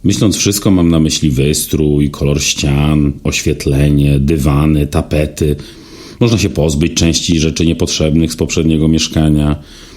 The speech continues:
Ogląda się wtedy dokumenty na temat feng shui, jakiegoś ergonomicznego rozplanowania kuchni. Kupuje te wszystkie magazyny wnętrzarskie z pięknymi meblami.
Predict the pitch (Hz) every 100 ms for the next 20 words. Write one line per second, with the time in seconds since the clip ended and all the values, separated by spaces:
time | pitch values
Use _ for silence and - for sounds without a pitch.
0 | - - 78 76 85 78 76 76 73 73
1 | - 71 71 80 80 71 71 71 67 80
2 | 78 - 80 85 92 85 78 67 71 69
3 | - - 71 76 73 71 73 71 73 76
4 | 78 76 76 76 80 80 92 98 - 85
5 | 78 73 73 - - - - - 80 90
6 | 87 78 73 78 78 76 78 73 85 92
7 | 82 82 - 80 76 - 82 - 78 82
8 | 82 78 76 76 80 78 78 76